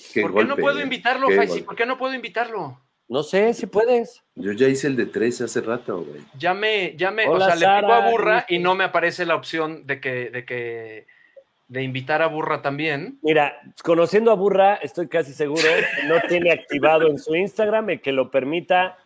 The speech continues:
Speaker 3: invitar.
Speaker 2: ¿Tú crees?
Speaker 3: Ahí
Speaker 1: No,
Speaker 3: está,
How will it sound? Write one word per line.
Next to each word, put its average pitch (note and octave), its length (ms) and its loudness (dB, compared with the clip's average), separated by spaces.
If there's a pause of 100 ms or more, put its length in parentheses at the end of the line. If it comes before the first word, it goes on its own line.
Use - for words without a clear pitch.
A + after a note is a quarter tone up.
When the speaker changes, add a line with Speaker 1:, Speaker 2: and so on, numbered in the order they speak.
(580)
Speaker 3:
invitar. C3 500 -2 (460)
Speaker 2:
¿Tú D3+ 140 -8
crees? C#3+ 300 2
Speaker 3:
Ahí G3 80 6
Speaker 1:
No, A#2 220 4
Speaker 3:
está, - 120 -20